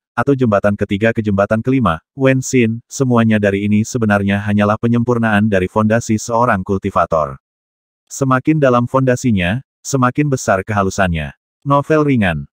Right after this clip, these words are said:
Amplifikasi sudah dimulai pada tahap ini. Penyempurnaan fondasi,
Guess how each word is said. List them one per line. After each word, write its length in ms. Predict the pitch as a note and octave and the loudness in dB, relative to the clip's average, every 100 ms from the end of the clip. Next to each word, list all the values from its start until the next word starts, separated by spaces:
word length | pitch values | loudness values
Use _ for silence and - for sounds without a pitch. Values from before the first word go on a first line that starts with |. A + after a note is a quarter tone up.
| _ _ _ _ | _ _ _ _
Amplifikasi 640 | D3 D3+ C#3+ C#3+ C3+ B2+ C#3+ | -4 0 0 0 0 -2 -2
sudah 320 | C3 B2 C3+ | 2 2 2
dimulai 400 | B2+ A2+ A2 A2+ | 2 4 2 2
pada 240 | A2 A2 | 0 2
tahap 320 | - A#2+ B2+ | 0 -2 -2
ini. 320 | A2 E2+ D2 - _ _ _ | -2 -2 -4 -8 _ _ _
Penyempurnaan 720 | D3 C#3 C3 C#3 C3 A#2+ B2+ | 0 2 2 2 2 2 2
fondasi, 640 | C#3 C3 A2+ - F#2 E3 | 2 2 0 0 -2 -2